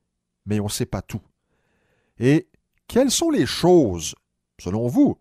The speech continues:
je vous pose la question, quelles sont les choses qui peuvent faire en sorte qu'un athlète peut bousiller une carrière. Et dans le cas de George Gordon, ça va plus loin que la carrière. C'est sa vie, là. Est-ce qu'on parle de l'argent ?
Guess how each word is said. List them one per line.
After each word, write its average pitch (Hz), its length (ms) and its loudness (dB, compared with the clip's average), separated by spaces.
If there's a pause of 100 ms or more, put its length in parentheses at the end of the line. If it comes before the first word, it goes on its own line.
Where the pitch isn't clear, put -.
(140)
je 95 60 -16
vous 107 80 -14
pose 247 220 -4
la 202 100 0
question, 135 440 -2
quelles 214 160 -2
sont 294 200 -4
les 202 160 0
choses 101 540 0 (640)
qui 139 140 -2
peuvent 240 220 0
faire 180 280 -2
en 120 140 2
sorte 196 400 -2
qu'un 98 180 -4
athlète 151 520 -2 (560)
peut 135 140 4
bousiller 139 680 0
une 151 100 -2
carrière. 117 520 0
Et 104 100 -2
dans 117 140 -2
le 107 80 -2
cas 151 220 -6
de 110 140 2
George 113 340 0
Gordon, 107 420 -2
ça - 180 -6
va 107 160 -4
plus 110 160 -6
loin 113 160 0
que - 80 -10
la 107 80 -4
carrière. 107 540 -4 (580)
C'est - 220 -8
sa 107 180 -4
vie, 135 280 -2
là. - 240 -10 (440)
Est-ce - 160 -8
qu'on 107 200 -4
parle 110 340 -4
de 90 80 -6
l'argent ? 110 400 -6